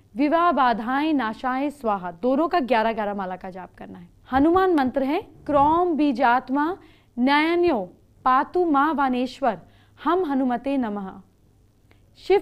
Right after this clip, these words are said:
पार्वती के विवाह के चित्र को अपने घर में स्थापित करें जिसमें वो एक दूसरे के साथ वरमाला लेकर खड़े हैं। नियमित उनकी अर्चना करें और आप उनसे अपनी जल्दी शादी की प्रार्थना भी करें।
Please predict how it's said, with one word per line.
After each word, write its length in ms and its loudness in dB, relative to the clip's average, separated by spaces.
पार्वती 420 2
के 140 -4
विवाह 360 0
के 160 -6
चित्र 360 -10
को 220 -8
अपने 320 -4
घर 240 -8
में 140 -2
स्थापित 420 -12
करें 240 -14
जिसमें 280 -4
वो 140 -2
एक 160 -4
दूसरे 320 -6
के 140 -6
साथ 480 -4
वरमाला 400 0
लेकर 320 -6
खड़े 260 -16
हैं। 180 -20
नियमित 400 2
उनकी 280 -2
अर्चना 420 -2
करें 300 -4
और 240 0
आप 320 0
उनसे 380 -6
अपनी 400 -4
जल्दी 420 -6
शादी 360 -8
की 140 -8
प्रार्थना 400 -12
भी 180 -16
करें। 300 -18